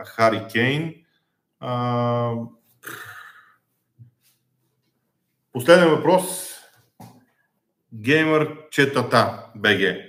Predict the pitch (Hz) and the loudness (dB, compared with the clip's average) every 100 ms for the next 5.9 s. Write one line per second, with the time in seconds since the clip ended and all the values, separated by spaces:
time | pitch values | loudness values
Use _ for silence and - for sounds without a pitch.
0 | _ _ _ - _ _ 113 123 170 151 | _ _ _ -20 _ _ -6 -2 -2 -4
1 | - 151 127 120 156 151 147 123 127 151 | -8 -6 -2 2 2 2 -2 -4 -4 -6
2 | - 156 147 160 143 139 135 135 143 143 | -8 -10 -8 -6 -4 -4 -4 -4 -4 -2
3 | 131 139 139 139 139 139 123 120 113 135 | -2 0 -2 -2 -8 -8 -10 -8 -6 -4
4 | 139 131 120 135 135 - 107 127 131 123 | -4 -6 -4 -4 -4 -8 -6 -2 -2 -2
5 | 123 120 - 104 113 147 143 175 185 | -4 -6 -8 -8 -6 -6 -2 -2 -2